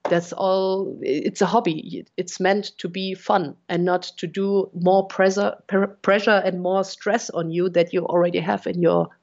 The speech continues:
everyday life, in job and family and work and all stuff you have. It's meant to go out, get your heli out, fly what you feel like, and put the heli back in the car and have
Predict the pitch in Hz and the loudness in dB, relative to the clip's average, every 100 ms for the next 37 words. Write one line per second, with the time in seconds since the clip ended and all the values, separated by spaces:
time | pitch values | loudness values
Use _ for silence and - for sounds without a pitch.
0 | - 175 175 170 165 180 196 - 175 170 | -2 4 6 6 6 4 2 -2 -2 2
1 | 180 180 175 - 175 180 190 196 - 170 | 2 0 -10 -4 -2 0 0 0 -2 -2
2 | 156 190 196 - 160 156 _ _ _ - | 0 0 -2 -6 -10 -12 _ _ _ -20
3 | _ _ _ _ _ _ 185 165 165 180 | _ _ _ _ _ _ 0 2 2 0
4 | 175 165 190 - - 175 - 175 180 190 | 2 0 0 -2 -8 -6 -2 0 0 0
5 | - 175 170 - 175 185 220 202 226 254 | 0 0 0 -4 0 2 4 4 2 0
6 | - _ _ _ - 175 175 175 208 220 | -4 _ _ _ -6 -2 2 4 4 6
7 | 196 208 - 185 185 190 185 175 175 156 | 4 2 2 2 4 2 0 -2 -2 -4
8 | 226 240 226 240 254 - - 170 175 - | 0 4 6 4 2 -4 -6 -6 -6 -14
9 | _ _ _ - 190 175 170 196 196 - | _ _ _ -2 0 0 2 0 2 0
10 | - - 190 180 175 190 214 233 190 185 | 0 0 0 0 0 4 4 4 2 0
11 | 196 196 - | 0 0 -6